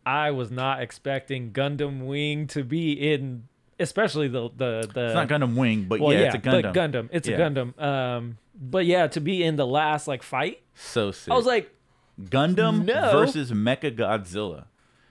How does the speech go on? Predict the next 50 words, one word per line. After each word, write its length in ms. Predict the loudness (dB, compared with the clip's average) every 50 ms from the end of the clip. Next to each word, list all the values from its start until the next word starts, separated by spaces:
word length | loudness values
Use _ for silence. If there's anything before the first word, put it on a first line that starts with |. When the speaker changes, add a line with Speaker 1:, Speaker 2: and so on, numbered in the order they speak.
| _ -8
Speaker 1:
That 80 | -6
was 120 | -6 -6 -4
crazy. 320 | -4 -6 -4 -6 -8 -10 -4
I 160 | -2 -2 -2 0
thought 240 | 2 2 2 2
it 40 | 2
was 120 | 0 0 0
gonna 160 | -2 -2 -2
be 120 | -2 -2
like 220 | 0 0 -2 -4 -4
a 240 | -6 -6 -6 -8 -8
Megazord, 600 | -6 -6 -6 -4 -4 -6 -8 -6 -6 -6 -8 -10 -12 -10
like 220 | -8 -8 -8 -8 -8
Power 280 | -6 -6 -4 -4 -4
Rangers. 380 | -6 -8 -10 -12 -12 -12 -8 -4
Speaker 2:
How 120 | -2 -2
Speaker 1:
I 60 | -2
fully 380 | -2 -4 -2 0 0 2 2 0
expected 520 | -2 -2 -2 -2 -2 -2 -2 -4 -8 -8
to 200 | -8 -12 -12 -14 -16
see 200 | -12 -6 -6 -4 -4
some 180 | -4 -6 -4
Power 240 | -2 -2 0 0 -2
Rangers, 200 | -2 -4 -2 -2
Speaker 2:
I 80 | -2 0
Speaker 1:
but 120 | 0 2
Speaker 2:
wish 260 | 2 2 2 0 -2 -4
Power 220 | -2 -2 0 0
Rangers 320 | -2 -2 -4 -6 -8 -10
was 80 | -10 -10
in, 80 | -12 -12 -12 -14 -10
a 60 | -4
lot 160 | -2 -2 -2
of 80 | -2 -4
Street 340 | -6 -12 -10 -10 -10 -10 -8
Fighter. 540 | -4 -4 -2 -2 -2 -4 -4 -6 -8 -10 _ _ _ -4
Speaker 1:
Yeah, 380 | -2 0 2 2 2 0 -2 -6
Street 300 | -10 -8 -4 -4 -4 -4
Fighter. 380 | -2 0 0 0 0 0 0 -2
Yeah, 520 | -2 0 0 2 2 2 2 2 0 -2 -6 _ -8
it, 440 | -6 -6 -6 -6 -8 -12 -18 -18 _ _ _ -14
that 180 | -8 -6 -6 -4
was 180 | -4 -6 -6
just, 220 | -4 -6 -6 -6 -6
it 120 | -2 -2
was 200 | -2 -2 -2 -4
really 260 | 0 2 4 4 4
cool. 260 | 2 2 2 4 4 4
I 60 | 2
think, 280 | 2 0 -4 -4 -6